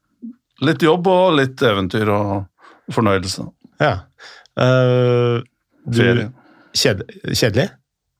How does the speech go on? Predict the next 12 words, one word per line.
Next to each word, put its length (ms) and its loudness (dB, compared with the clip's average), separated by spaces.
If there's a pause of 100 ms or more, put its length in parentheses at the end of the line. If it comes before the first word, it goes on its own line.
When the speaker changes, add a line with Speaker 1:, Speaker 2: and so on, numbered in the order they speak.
Speaker 1:
Nei, 180 0
ferie. 360 0
Speaker 2:
Og 140 -2
ferie, 360 0
ja. 40 0
Speaker 1:
Ja, 120 0
Speaker 2:
Ja, 200 -2
ja. 80 0
Speaker 1:
ikke 140 0
kjedelig. 320 -2 (260)
Speaker 2:
Nei. 140 0 (560)
Ehm, 840 0